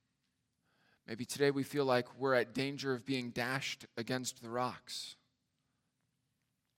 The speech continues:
And we might feel adrift. We might feel that danger, but I want us to know this morning that we are not at the mercy of the storm. We need not despair as individuals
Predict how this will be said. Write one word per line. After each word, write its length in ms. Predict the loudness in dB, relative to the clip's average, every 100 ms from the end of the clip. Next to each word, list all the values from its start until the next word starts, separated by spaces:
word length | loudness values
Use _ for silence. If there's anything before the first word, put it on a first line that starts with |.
| _ -20 -20 _ -20 _ _ _ _ _ _ _ _ _ _ _ _ _ _ _ _ _ _ _ _
And 260 | -4 -4 -2
we 60 | 2
might 240 | 2 2
feel 380 | -6 0 0 0
adrift. 580 | -4 -10 -12 -16 -20 -20 -12
We 80 | -4
might 220 | -2 -2
feel 320 | -4 0 2
that 240 | 2 0 -2
danger, 320 | -8 -6 -6
but 160 | 0 0
I 60 |
want 260 | 0 -2 -2
us 200 | -4 -8
to 120 | -8
know 240 | -2 0 0
this 240 | -2 -2
morning 380 | -6 -8 -8 -12 _ -20 -20 -20 -20 -20 -4
that 160 | -2 2
we 160 | 6
are 120 | 6 4
not 480 | 2 4 4 0 -4
at 100 | -4
the 80 | -2
mercy 500 | -2 -2 -2 -4 -4
of 140 | -4 -6
the 100 | -6
storm. 540 | -6 -10 -14 -16 -18 _ _ -20 -6
We 140 | -2 0
need 360 | 2 2 2
not 320 | 0 -2 -4 -6
despair 720 | -2 0 0 0 -2 -2 -6 -8
as 200 | -8 -6
individuals 840 | -8 -6 -4 -4 -2 0 0 -4